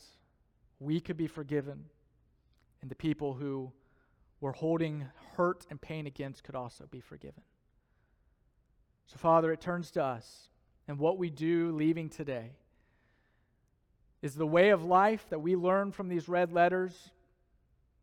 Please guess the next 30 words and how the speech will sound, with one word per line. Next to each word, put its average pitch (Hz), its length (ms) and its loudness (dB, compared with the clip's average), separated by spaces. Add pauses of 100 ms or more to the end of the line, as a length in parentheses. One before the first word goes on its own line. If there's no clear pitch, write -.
(260)
is 147 120 -4
it 160 100 2
a 160 40 2
way 175 340 8
that 165 340 4 (480)
holds 196 260 4
on 196 200 4
to 196 140 -2
our 160 100 6
pride 208 580 6
and 156 100 -4
our 147 120 -2
ego? 214 640 2 (1160)
Or, 147 100 -10
God, 151 220 6
is 147 140 0
it 160 80 -2
a 160 40 0
way 156 200 4
of 143 140 2
letting 160 280 2
go 147 560 2
of 139 140 -10
the 151 60 -6
ways 151 400 0
we've 151 160 -6
been 156 100 -4
hurt 135 460 -8 (880)
and 139 80 -12
been 143 200 -2